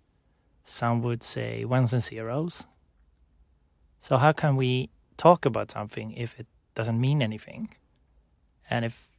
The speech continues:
or how can we talk about the same thing if it's, if it means different things? It gets, like, a non-discussion, but also those are kind of fun. But if we are to be concrete, I think, uh, if you look upon it, uh,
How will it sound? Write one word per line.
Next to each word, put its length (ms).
or 160
how 140
can 160
we 80
talk 240
about 160
the 80
same 200
thing 220
if 180
it's, 260
if 100
it 80
means 280
different 360
things? 400
It 140
gets, 240
like, 160
a 60
non-discussion, 720
but 220
also 180
those 260
are 60
kind 200
of 60
fun. 380
But 260
if 200
we 140
are 160
to 100
be 120
concrete, 460
I 100
think, 380
uh, 120
if 160
you 80
look 180
upon 360
it, 280
uh, 280